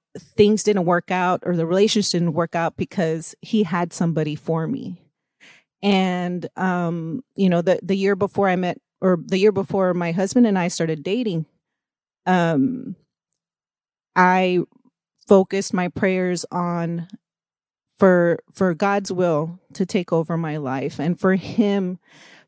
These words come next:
to, you know, weed out the people. You know,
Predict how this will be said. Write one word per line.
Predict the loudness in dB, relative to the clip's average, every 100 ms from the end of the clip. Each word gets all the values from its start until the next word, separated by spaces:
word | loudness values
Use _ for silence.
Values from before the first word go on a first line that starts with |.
| -4
to, | 4 6 6 4 0
you | 0 2
know, | 2 2
weed | 0 0 2 4
out | 2 2 -2
the | -8
people. | -8 -8 -6 -4 -4
You | -4
know, | -6